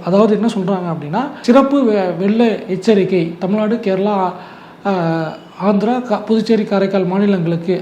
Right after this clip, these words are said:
அப்படிங்கிற ஒரு விஷயத்தை அவங்க பதிவு பண்றாங்க. இருபத்தி ஒன்பது நவம்பர்ல இருந்து டிசம்பர் மூணு வரைக்குமான காலகட்டத்துக்காக இந்த எச்சரிக்கை கொடுக்குறோம் அப்படின்னு சொல்லியிருக்காங்க. இந்த ட்வீட் அவங்க பதிவிட்ட நேரம் வந்து இருபத்தி ஒன்பதாம் தேதி இரவு எட்டு ஐம்பத்தி ரெண்டு மணிக்கு, ஆக இருபத்தொன்பதாம் தேதி இந்த அறிவிப்பு வெளியாகி இருக்கு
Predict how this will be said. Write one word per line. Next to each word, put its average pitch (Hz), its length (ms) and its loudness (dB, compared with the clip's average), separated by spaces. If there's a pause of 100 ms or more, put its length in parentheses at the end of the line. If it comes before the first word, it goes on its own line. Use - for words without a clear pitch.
அப்படிங்கிற 185 300 0
ஒரு 175 160 2
விஷயத்தை 190 320 -2
அவங்க 165 180 -4
பதிவு 175 200 0
பண்றாங்க. 160 420 -4
இருபத்தி 247 400 2
ஒன்பது 202 500 0 (520)
நவம்பர்ல 208 340 4
இருந்து 185 300 -2
டிசம்பர் 233 320 0
மூணு 220 340 4
வரைக்குமான 185 320 -2
காலகட்டத்துக்காக 175 600 -2
இந்த 233 200 -2
எச்சரிக்கை 175 360 -2
கொடுக்குறோம் 180 420 0
அப்படின்னு 165 220 -4
சொல்லியிருக்காங்க. 160 260 -4
இந்த 202 280 2
ட்வீட் 254 220 4
அவங்க 180 300 0
பதிவிட்ட 214 340 0
நேரம் 190 300 0
வந்து 190 220 0
இருபத்தி 226 320 0
ஒன்பதாம் 185 380 -4
தேதி 160 360 -2 (400)
இரவு 247 360 6
எட்டு 196 260 2
ஐம்பத்தி 196 300 0
ரெண்டு 160 180 -4
மணிக்கு, 170 320 -2
ஆக 196 180 -2
இருபத்தொன்பதாம் 202 540 -2
தேதி 165 180 -4
இந்த 233 180 0
அறிவிப்பு 190 340 0
வெளியாகி 170 320 0
இருக்கு 165 360 -4